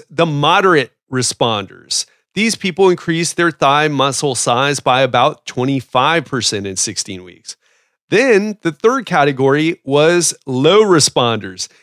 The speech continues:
And these people's thigh muscles didn't grow at all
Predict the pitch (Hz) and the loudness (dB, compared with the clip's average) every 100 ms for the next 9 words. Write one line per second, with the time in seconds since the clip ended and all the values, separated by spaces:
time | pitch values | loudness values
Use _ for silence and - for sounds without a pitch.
0 | _ - 175 262 269 - 226 196 202 - | _ -8 -4 0 -2 -2 -6 0 0 0
1 | - 160 160 147 143 - 143 127 - 123 | 0 2 2 2 2 2 -2 -2 -2 0
2 | 147 131 131 139 135 135 - 156 151 143 | 0 -4 0 2 2 0 -2 0 2 2
3 | 139 110 90 | 4 2 -2